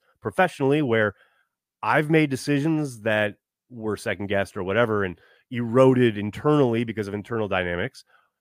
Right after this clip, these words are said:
And I've also been in situations, mostly at Cheesehead T V, where I've gotten to say, "No, we're doing it this way, and this is the way I wanna do it." And things have come and gone, and things, things have been, you know, gone really well, and things have not gone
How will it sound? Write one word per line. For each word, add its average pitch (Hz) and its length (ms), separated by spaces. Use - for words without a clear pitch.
And 127 80
I've 139 100
also 233 220
been 131 160
in 117 60
situations, 104 680
mostly 98 360
at 95 80
Cheesehead 92 340
T 90 160
V, 87 260
where 143 140
I've 165 200
gotten 170 180
to 147 60
say, 175 180
"No, 202 200
we're 120 120
doing 139 240
it 185 80
this 127 180
way, 151 200
and 120 80
this 110 80
is - 40
the 120 60
way 104 220
I 156 60
wanna 190 200
do 135 180
it." 190 160
And 120 280
things 113 320
have 156 240
come 143 240
and 196 100
gone, 143 320
and 156 160
things, 110 220
things 104 200
have 110 120
been, 107 240
you 359 80
know, 262 160
gone 139 320
really 131 160
well, 131 260
and 196 80
things 123 200
have 87 180
not 87 260
gone 127 440